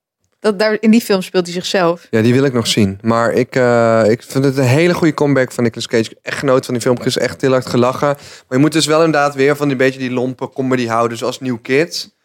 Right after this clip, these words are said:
Speaker 1: Ja.
Speaker 2: Dan vind je dit ook leuk. En
Speaker 1: Weet
Speaker 2: dit
Speaker 1: je
Speaker 2: was gewoon heel... Ik heb gewoon hard gelachen gisteren.
Speaker 1: Weet je welke film
Speaker 2: Ja.
Speaker 1: ik vorige week had gezien met Sophie?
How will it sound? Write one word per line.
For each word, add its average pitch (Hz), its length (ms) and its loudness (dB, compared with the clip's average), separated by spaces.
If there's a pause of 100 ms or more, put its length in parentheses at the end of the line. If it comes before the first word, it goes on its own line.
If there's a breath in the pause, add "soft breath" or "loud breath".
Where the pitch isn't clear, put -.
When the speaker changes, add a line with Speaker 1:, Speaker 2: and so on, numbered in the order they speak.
(100)
Speaker 1:
Ja. 196 200 -2
Speaker 2:
Dan 131 160 -2
vind 139 220 -2
je 127 140 -4
dit 120 260 -2
ook 113 240 0
leuk. 98 540 -8
En 196 120 -6
Speaker 1:
Weet 233 80 0
Speaker 2:
dit 233 100 0
Speaker 1:
je 247 60 -6
Speaker 2:
was 240 100 0
gewoon 127 160 0
heel... 120 140 4
Ik 117 60 0
heb 127 100 -6
gewoon 127 180 0
hard 113 160 0
gelachen 110 280 -2
gisteren. 135 400 -8
Speaker 1:
Weet 233 220 0
je 247 60 -4
welke 240 220 -2
film 247 220 0
Speaker 2:
Ja. 226 60 -2
Speaker 1:
ik 240 100 0
vorige 254 300 -2
week 240 140 2
had 240 140 -2
gezien 247 340 2
met 240 140 2
Sophie? 254 480 -4